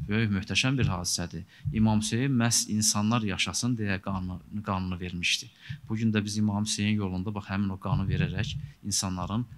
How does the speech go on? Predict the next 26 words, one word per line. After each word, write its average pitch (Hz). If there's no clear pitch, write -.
həyatını 92
xilas 90
edirik. 82
Və 95
həqiqətən 101
də 117
elə 101
İmam 95
Hüseynin 98
və 92
Kərbala 95
şəhidlərinin 90
ruhunu 101
bununla 98
da 104
şad 110
eləmiş 90
oluruq. 90
E, 104
çox -
şey 104
danışmaq 90
olar -
Kərbala 95
hadisəsi -
haqqında. -